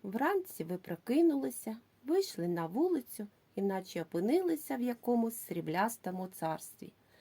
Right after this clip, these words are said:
Все навколо вкрите інієм. Звідки ж він взявся?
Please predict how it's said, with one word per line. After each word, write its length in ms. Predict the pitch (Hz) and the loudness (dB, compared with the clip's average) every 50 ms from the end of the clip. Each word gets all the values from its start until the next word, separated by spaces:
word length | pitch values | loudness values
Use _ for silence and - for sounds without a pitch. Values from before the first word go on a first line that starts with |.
| - - _ _ _ | -20 -20 _ _ _
Все 200 | - - 240 240 | -6 -2 0 2
навколо 640 | 262 262 262 - - - - 427 415 370 262 185 185 - _ _ _ | 2 2 0 -2 -2 2 4 4 4 4 2 0 -2 -6 _ _ _
вкрите 360 | - 277 294 349 370 - 359 349 - - | -2 2 2 2 2 2 0 -2 0 0
інієм. 520 | 233 220 196 180 170 165 165 160 160 180 - _ _ _ _ _ _ _ _ _ _ _ - | -2 -2 0 0 -2 -2 -4 -4 -6 -10 -14 _ _ _ _ _ _ _ _ _ _ _ -6
Звідки 540 | 349 359 440 453 427 370 - - - - 165 | -6 2 8 8 8 8 8 4 -6 -8 -8
ж 160 | - - 170 | -6 -4 -2
він 280 | 185 208 180 190 185 180 | 0 2 2 2 0 -2
взявся? 600 | 180 185 214 240 214 170 - - - - - | -4 0 2 4 4 4 2 -2 -12 -14 -14